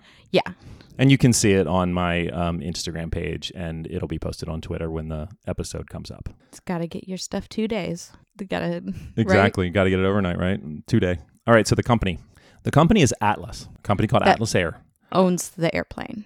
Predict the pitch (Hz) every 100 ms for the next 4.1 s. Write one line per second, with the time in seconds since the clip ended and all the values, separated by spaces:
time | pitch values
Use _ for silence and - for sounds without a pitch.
0 | - 110 85 - _ - 107 101 - -
1 | 208 185 180 180 185 185 170 165 165 -
2 | - 170 156 151 156 156 - - _ 175
3 | 165 180 185 - - 202 190 202 214 220
4 | -